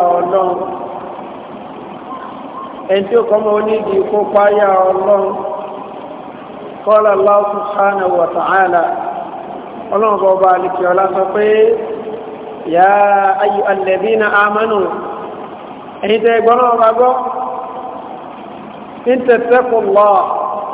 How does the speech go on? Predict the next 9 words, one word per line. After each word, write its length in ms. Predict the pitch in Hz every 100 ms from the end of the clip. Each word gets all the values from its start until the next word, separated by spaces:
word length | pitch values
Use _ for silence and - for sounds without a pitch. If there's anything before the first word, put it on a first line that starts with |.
| -
tẹ́ 220 | 208 208
bá 140 | 202 208
páyà 400 | 214 208 208 202
Ọlọ́run. 440 | 175 175 190 175 - - - - - - - - - - - - - - - - - - - - -
Kí 120 | - 254
ni 80 |
ìtumọ̀ 300 | 247 220 202 185
páyà 280 | 208 220
Ọlọ́run? 320 | 202 190 196